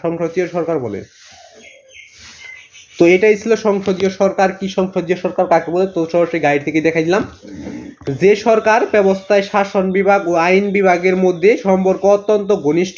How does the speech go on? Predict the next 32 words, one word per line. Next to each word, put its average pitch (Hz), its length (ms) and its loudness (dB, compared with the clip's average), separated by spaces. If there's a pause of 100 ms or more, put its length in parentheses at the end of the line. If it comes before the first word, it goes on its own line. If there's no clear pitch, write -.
(120)
এবং 175 100 -2 (100)
শাসন 180 340 -2
বিভাগের 180 360 2 (540)
স্থায়িত্ব 185 520 0 (140)
ও - 20 6 (160)
কার্যকারিতা 190 600 2 (240)
আইন 180 160 0 (100)
বিভাগের 175 400 2
উপর 185 160 2 (140)
নির্ভরশীল, 165 440 2 (120)
তাকে 165 200 0 (140)
মন্ত্রী 185 320 -2
পরিষদ 185 360 2 (200)
বা 143 100 4 (120)
শাসিত 165 280 -4 (120)
বা 165 160 4
আইন 170 180 0 (160)
সংসদীয় 170 440 -2 (600)
সরকার 170 240 4 (100)
বলে। 104 160 -2 (1040)
তো - 120 2
এটা 185 180 2
কইছিল 202 260 2 (140)
উত্তর। 214 220 2 (500)
যারা 170 160 4 (100)
Facebook 202 400 2
থেকে 233 220 0
দেখতেছ 226 260 -2 (160)
তোমরা 214 260 2
কিন্তু 214 200 2 (400)
যে, 196 100 2 (320)
মানে 165 160 -2